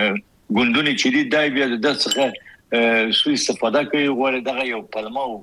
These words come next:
بهانه جوړ کړي د دې لپاره چې مهاجرین د جرمني څخه وباسي.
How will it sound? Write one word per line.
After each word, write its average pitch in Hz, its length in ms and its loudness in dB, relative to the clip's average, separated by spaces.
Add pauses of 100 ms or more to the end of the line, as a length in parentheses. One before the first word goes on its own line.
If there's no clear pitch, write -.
(120)
بهانه 117 340 -4
جوړ 120 220 -6
کړي 117 120 -4
د 101 80 -8
دې 113 100 -4 (100)
لپاره 113 340 -4
چې - 340 -10 (240)
مهاجرین 110 540 -2
د 104 120 0 (120)
جرمني 107 400 0
څخه - 180 -2
وباسي. - 360 -4